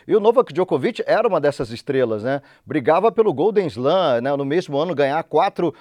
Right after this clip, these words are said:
é, torneios do Grand Slam e mais o ouro olímpico. E de repente a fisionomia dele mudou, fechou, ele realmente se mostrou um cara até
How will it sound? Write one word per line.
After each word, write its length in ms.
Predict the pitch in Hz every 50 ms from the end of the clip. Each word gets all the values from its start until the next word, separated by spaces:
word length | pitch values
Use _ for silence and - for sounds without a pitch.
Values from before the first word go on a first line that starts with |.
| - _ _
é, 160 | - 123 131
torneios 420 | - - 160 143 139 143 156 151 123
do 80 | 147
Grand 200 | 120 131 147 147
Slam 340 | 131 107 131 143 165 208 -
e 100 | - 190
mais 280 | 190 175 175 190 175 175
o 60 | 190
ouro 200 | 180 185 196 202
olímpico. 500 | 196 160 147 151 143 - - - 127 110 - - - _
E 80 | - 139
de 100 | 147 185
repente 640 | 185 190 180 - 180 185 196 - - 226 220 214
a 100 | 202 165
fisionomia 580 | 147 - 165 139 170 180 180 170 170 170 175 165
dele 240 | 131 147 160 156 156
mudou, 540 | 151 170 185 135 123 151 165 190 214 214 - - _ _
fechou, 760 | - - - 202 202 - - - 175 170 180 196 214 220 - - _ _
ele 160 | - 147 147 156
realmente 320 | 170 170 160 175 170 -
se 80 | - 190
mostrou 400 | 180 175 151 - - 170 170 165
um 40 |
cara 260 | - - 135 160 160 147
até 340 | - - 165 175 190 185